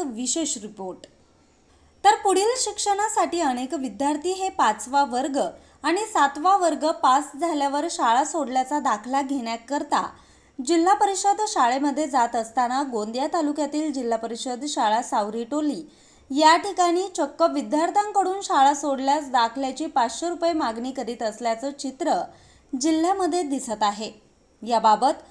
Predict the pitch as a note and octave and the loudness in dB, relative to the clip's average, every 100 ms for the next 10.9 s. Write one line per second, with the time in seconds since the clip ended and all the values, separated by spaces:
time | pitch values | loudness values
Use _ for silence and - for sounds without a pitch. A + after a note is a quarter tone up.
0 | _ _ D4+ D4 G4+ G#4 G4+ G4+ G4 F4 | _ _ -2 2 6 6 4 4 4 4
1 | F4+ E4+ D4 D4 C4 C4+ C#4+ C#4+ A#3+ A#3+ | 0 0 -2 2 2 2 -2 -2 -4 -2
2 | A#3+ A#3+ C#4 C#4 - A#3+ A3+ A3+ A#3 A3 | -4 0 0 0 -4 -4 -2 -4 -4 -6
3 | A#3 D4 D4 A#3 A#3 D4+ E4+ D#4+ D#4+ D4 | -4 -4 0 4 4 2 -2 -2 0 0
4 | E4 E4 C#4+ A#3+ A#3 A#3+ E4 E4 F3 - | 0 -2 0 0 0 -2 -2 -2 -4 -14
5 | _ _ _ - F4+ E4 F#4+ - F#4+ E4 | _ _ _ 0 6 6 6 2 0 2
6 | E4 D#4 D4 A#3+ D4+ F4+ E4+ E4 E4+ F4+ | 2 4 2 2 0 2 2 2 0 2
7 | F#4 B3+ - E4+ F4+ D4+ E4 C#4+ B3 A#3+ | 2 2 0 -4 -4 -2 -2 -2 -2 -4
8 | A#3+ C#4+ C#4+ A#3+ A3 B3 A3+ A#3+ A#3 A#3+ | -2 -2 -2 -4 -6 -8 -8 -10 -4 0
9 | A3+ A3 A3+ A3 C#4+ D4+ A3+ G3+ G3 G3 | 0 -2 -4 -2 -6 -6 -8 -8 -8 -6
10 | F#3 - _ _ - _ _ D4 F#4 | -6 -10 _ _ -20 _ _ 0 0